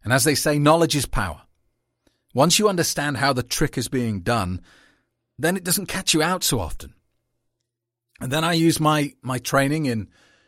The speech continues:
N L P, hypnotherapy,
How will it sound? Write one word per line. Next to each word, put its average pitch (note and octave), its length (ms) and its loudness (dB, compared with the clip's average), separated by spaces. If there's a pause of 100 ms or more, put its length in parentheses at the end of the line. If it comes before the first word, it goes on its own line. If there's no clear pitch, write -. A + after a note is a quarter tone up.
(540)
N C3 140 0
L C3 120 2
P, C3+ 360 0 (1400)
hypnotherapy, C3+ 720 -2